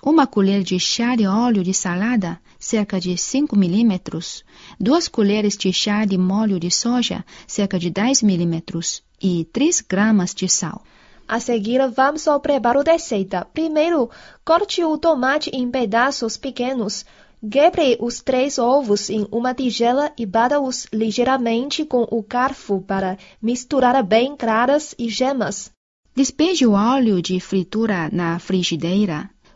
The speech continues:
Speaker 1: Quando o óleo estiver quente, coloque os ovos preparados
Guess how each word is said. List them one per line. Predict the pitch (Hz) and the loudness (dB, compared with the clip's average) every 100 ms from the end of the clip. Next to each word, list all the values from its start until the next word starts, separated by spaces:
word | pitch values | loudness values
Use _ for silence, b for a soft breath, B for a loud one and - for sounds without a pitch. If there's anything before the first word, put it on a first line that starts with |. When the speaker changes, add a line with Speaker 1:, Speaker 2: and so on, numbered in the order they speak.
| _ | _
Speaker 1:
Quando | 311 370 320 | 2 4 4
o | |
óleo | 226 233 214 | 4 4 4
estiver | 202 - 180 185 | 2 -2 -2 -4
quente, | 175 226 262 285 - 175 - | -4 0 0 0 -2 -4 -2
coloque | 214 233 302 311 202 | 2 2 2 0 0
os | 180 190 | 0 -2
ovos | 180 220 240 196 | 0 0 0 -4
preparados | - 233 262 220 190 214 233 175 - | -4 -4 -2 -2 -2 -2 -4 -6 -12